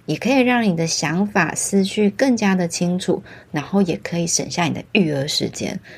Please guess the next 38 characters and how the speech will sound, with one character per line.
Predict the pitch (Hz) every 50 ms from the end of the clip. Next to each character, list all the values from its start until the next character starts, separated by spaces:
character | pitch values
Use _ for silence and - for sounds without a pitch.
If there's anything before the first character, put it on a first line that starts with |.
| - - -
我 | - 170
觉 | 175 - 233
得 | 220
妈 | 208 202 202
妈 | 196 196 196
更 | 196 - 214 196
需 | 180 - - 190
要 | 180 180
断 | 190 - 202 180 160 151
舍 | - - - - -
离， | - - 196 - - - - -
因 | - 220 262
为 | 269 247
如 | 226
果 | 214 196 180
你 | 160 156
的 | 156 156
环 | 160 170 170 160 160 165
境 | 165 - 208 196 - - - -
乱 | - 240 220 190 165
七 | 156 - - 165 165 165
八 | 165 170 160 156 156
糟， | 160 175 175 160 - - -
<laughs> | - - -
你 | 185 185 175
的 | 190
小 | 190 - 160 151
孩 | 151 151 160
在 | 170 196 196
闹 | 214 233 240 233 202 185
的 | 185 170
时 | 170 - 185
候， | 196 196
你 | 185 156
心 | - - - 175 175
情 | 175 - 156 147
也 | 147 151
很 | 151 147 -